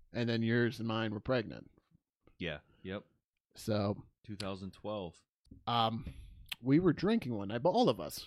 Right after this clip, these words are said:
Speaker 1: me, you, and some buddies.
Speaker 2: Yeah, the only ones that weren't drinking were the wives that were
Speaker 1: Right.
Speaker 2: pregnant, which is understandable.
Speaker 1: Understandable.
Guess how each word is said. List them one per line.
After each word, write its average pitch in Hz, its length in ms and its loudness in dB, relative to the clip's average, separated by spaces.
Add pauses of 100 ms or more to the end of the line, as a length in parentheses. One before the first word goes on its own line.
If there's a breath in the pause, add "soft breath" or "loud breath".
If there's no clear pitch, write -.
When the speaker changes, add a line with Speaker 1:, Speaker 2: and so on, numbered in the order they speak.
(140)
Speaker 1:
me, 151 200 6
you, 139 300 8
and 135 100 2
some 135 120 0
buddies. 120 540 0 (140)
Speaker 2:
Yeah, 196 180 2
the 92 120 0
only 143 200 4
ones 139 180 0
that 101 120 -2
weren't 113 220 -2
drinking 95 320 -6
were 87 100 -4
the 82 80 -4
wives 80 460 -4
that 85 60 -2
were 85 100 2
Speaker 1:
Right. 76 120 -4
Speaker 2:
pregnant, 90 380 -2
which 110 380 -6
is 92 100 -8
understandable. 80 640 -6
Speaker 1:
Understandable. 143 680 -8